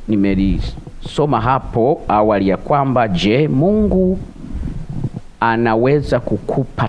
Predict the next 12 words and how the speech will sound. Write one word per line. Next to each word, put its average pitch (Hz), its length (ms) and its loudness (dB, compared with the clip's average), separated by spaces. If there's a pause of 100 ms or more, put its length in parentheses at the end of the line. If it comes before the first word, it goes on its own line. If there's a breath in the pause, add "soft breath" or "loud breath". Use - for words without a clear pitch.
tatizo 135 720 2 (560)
au 110 400 4
ugonjwa 120 600 2 (560 loud breath)
kwa 120 180 0
ajili 120 260 0
ya 98 60 2
kukuepusha - 680 0
na 80 140 -2
dhambi 98 420 0
iliyoko 85 460 0
mbele 156 280 -2
yako? 156 560 -2